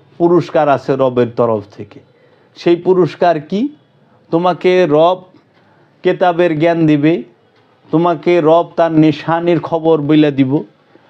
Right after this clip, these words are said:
তোমাকে তোমার রব তার হেকমত দান করব, তোমাকে তোমার রব বান্দার মধ্যে প্রবেশ করায় দিব,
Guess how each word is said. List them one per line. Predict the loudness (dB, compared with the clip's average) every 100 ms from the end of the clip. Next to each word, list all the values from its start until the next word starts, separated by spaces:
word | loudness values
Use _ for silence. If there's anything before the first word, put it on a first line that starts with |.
| _ -4
তোমাকে | -2 -2 -2 -2
তোমার | 0 0 0
রব | 2 2 2 0
তার | -2 -2
হেকমত | -4 -4 -2 -2 0
দান | 0 0 -2
করব, | -4 -6 -8 -16 -20 _ _ _ _ _ _ _ _ -4
তোমাকে | -2 0 0 -2
তোমার | 0 0 2 2
রব | 2 2 0 -4
বান্দার | -6 -4 0 2 2
মধ্যে | 2 0 0 -2
প্রবেশ | 0 -2 -2 -4
করায় | -2 0 0
দিব, | 0 -2 -4